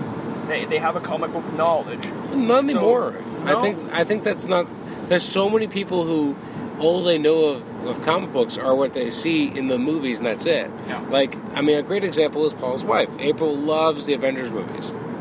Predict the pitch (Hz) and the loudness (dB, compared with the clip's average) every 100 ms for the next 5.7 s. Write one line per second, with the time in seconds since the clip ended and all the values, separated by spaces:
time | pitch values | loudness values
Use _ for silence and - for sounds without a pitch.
0 | - - 143 202 - - - 214 - - | -8 -2 0 0 -4 -10 -8 -6 -6 -8
1 | - - - 165 165 160 - 180 175 139 | -8 -8 2 4 4 2 -4 -2 -2 -2
2 | 117 117 196 202 165 143 127 123 117 110 | -6 -2 -2 0 0 2 2 2 0 -2
3 | - - 107 98 110 123 123 160 - - | -6 -4 -2 -2 -4 -2 -2 -4 -6 -8
4 | - - - - - - - - - - | -8 -8 -10 -10 -10 -10 -10 -10 -10 -10
5 | - 147 143 139 151 156 | -8 -4 -4 -4 -6 -2